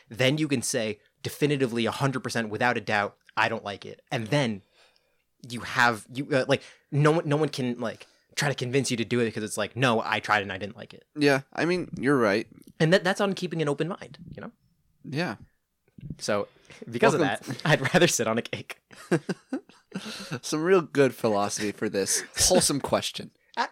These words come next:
Speaker 1: yeah, I, that, but that's a re-, that's a true life philosophy that I hold.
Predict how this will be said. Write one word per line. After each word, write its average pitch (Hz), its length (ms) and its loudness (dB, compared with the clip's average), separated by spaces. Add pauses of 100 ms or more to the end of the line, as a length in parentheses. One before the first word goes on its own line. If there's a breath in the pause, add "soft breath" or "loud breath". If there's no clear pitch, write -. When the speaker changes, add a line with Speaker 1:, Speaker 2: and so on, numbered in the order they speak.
(120)
Speaker 1:
yeah, 202 240 -4 (260)
I, 202 300 -4
that, 170 460 0
but 214 140 6
that's 196 180 0
a 220 60 6
re-, 208 140 4
that's 196 160 2
a 180 40 0
true 185 160 2
life 139 180 4
philosophy 104 320 -2
that 95 100 -6
I 92 40 -4
hold. 85 200 -10